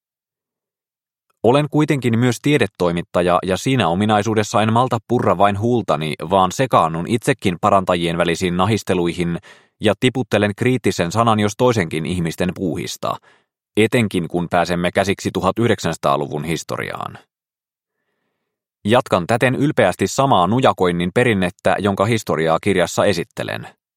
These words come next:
Draamaa riittää. Eikä tämä ole pelkkä kolmiodraama, sillä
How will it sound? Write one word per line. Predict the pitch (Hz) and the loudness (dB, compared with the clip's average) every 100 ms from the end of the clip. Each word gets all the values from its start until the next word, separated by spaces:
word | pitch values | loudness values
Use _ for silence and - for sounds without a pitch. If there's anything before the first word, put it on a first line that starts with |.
| _ _ _ _ _ _ 82 | _ _ _ _ _ _ -2
Draamaa | 95 104 90 69 67 | 2 4 2 -2 -4
riittää. | 82 69 _ 53 50 - - _ _ _ _ _ _ _ _ _ _ _ _ _ _ _ _ _ _ _ _ _ _ - | -4 -6 _ -8 -6 -8 -14 _ _ _ _ _ _ _ _ _ _ _ _ _ _ _ _ _ _ _ _ _ _ 2
Eikä | 123 147 | 2 2
tämä | 151 151 | 2 2
ole | 120 104 | 2 2
pelkkä | 123 117 110 | 0 0 -4
kolmiodraama, | - 139 101 80 85 82 73 50 - - _ _ _ - | 0 2 2 0 0 0 0 -4 -8 -12 _ _ _ -6
sillä | 107 98 | 0 0